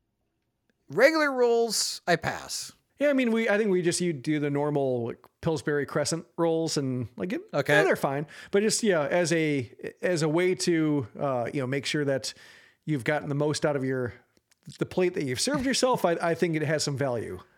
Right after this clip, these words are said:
Speaker 1: Uh, we go to Baloney on Twitter, but he's at Peter Fent. Fonseca. And, uh, Peter wrote to us, "One, I'm thankful for Dylan Cease and the second half of Eloy Jimenez. Those are good things to be thankful for, for White Sox fans, as Dylan Cease finished second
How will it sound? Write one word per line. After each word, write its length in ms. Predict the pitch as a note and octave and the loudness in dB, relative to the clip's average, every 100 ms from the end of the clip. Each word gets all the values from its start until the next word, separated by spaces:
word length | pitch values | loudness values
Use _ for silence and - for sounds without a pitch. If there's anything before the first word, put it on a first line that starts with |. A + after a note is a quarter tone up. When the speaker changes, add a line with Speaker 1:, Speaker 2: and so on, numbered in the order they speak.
| - | -4
Speaker 1:
Uh, 220 | D#3+ F3 F#3+ | 0 2 4
we 60 | G#3 | 6
go 140 | A3 | 4
to 380 | G#3+ G3+ F#3 A3+ | 6 2 2 -6
Baloney 640 | D3 D#3 D#3+ G#3+ F3+ F3 D#3+ | 0 8 10 10 8 4 4
on 220 | D#3 D3+ | 4 0
Twitter, 440 | - F3 D#3+ D3+ | 2 6 8 8
but 240 | C#3+ C#3 C3 | 6 4 4
he's 200 | D3 C3+ | 0 0
at 380 | C3+ D3 D3 - | 0 0 -2 -2
Peter 280 | D3 D3 C#3 | 0 0 2
Fent. 360 | D#3 C3 C#3 - - - _ - | 2 2 -2 -16 -20 -20 _ -2
Fonseca. 720 | D3 C3 - G3 F#3+ E3 F3 - | -2 2 6 6 8 6 6 4
And, 260 | D#3+ D#3+ D#3+ | 2 4 6
uh, 320 | E3 D#3+ E3+ - | 6 6 2 -2
Peter 260 | G3 C#4 B3 | 0 2 4
wrote 240 | G#3 G3+ | 4 4
to 180 | G3 F#3+ | 4 4
us, 280 | G#3 F#3+ B3 - | 4 2 0 -2
"One, 300 | D#3+ G#3+ A3 | 2 4 4
I'm 100 | F#3+ | 2
thankful 360 | F#3+ G#3 G3+ E3+ | 2 2 -2 -2
for 120 | E3 | 0
Dylan 380 | E3+ F3 F3 D3 | 4 4 4 0
Cease 540 | - F#3+ B3+ - - - | 0 0 0 0 -2 -4
and 100 | D3 | -4
the 60 | |
second 340 | C3 E3+ D#3+ D#3 | 2 2 0 -2
half 300 | D#3 D3+ D3+ | -2 -2 -2
of 100 | C#3 | -6
Eloy 300 | C#3+ C#3 B2 | 0 2 2
Jimenez. 640 | C3 C#3 E3 B3 - - - | -2 0 0 0 -2 -6 -2
Those 160 | C3+ B2+ | -2 0
are 60 | |
good 200 | A#2+ C3 | 0 0
things 220 | C3+ C3 | 0 -2
to 60 | - | -4
be 80 | B2+ | -6
thankful 360 | B2+ A#2+ B2+ | -6 -8 -12
for, 300 | A#2 C#3 C3 | -8 -4 -4
for 100 | C3 | -4
White 240 | B2 A#2 A2 | -4 -4 -2
Sox 320 | C#3 C3 - | -4 -4 -4
fans, 300 | C3+ D3 D#3 | -6 -6 -8
as 100 | B2 | -6
Dylan 260 | C3 B2+ A2 | -6 -4 -6
Cease 280 | C3 A#2 | -6 -6
finished 320 | - B2+ A#2 - | -6 -4 -2 -2
second 400 | C3 D3+ F3 | -2 -2 -2